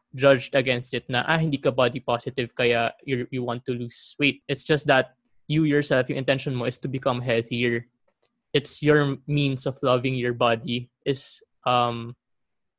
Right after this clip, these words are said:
to make it healthier. So, ayun, ayun lang. Kasi s-, people equate body positivity as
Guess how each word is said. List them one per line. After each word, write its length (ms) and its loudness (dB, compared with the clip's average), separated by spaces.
to 340 0
make 240 2
it 120 -4
healthier. 680 -2
So, 640 4
ayun, 320 4
ayun 300 2
lang. 160 0
Kasi 240 -4
s-, 260 -12
people 400 2
equate 400 -2
body 240 0
positivity 800 -2
as 260 -2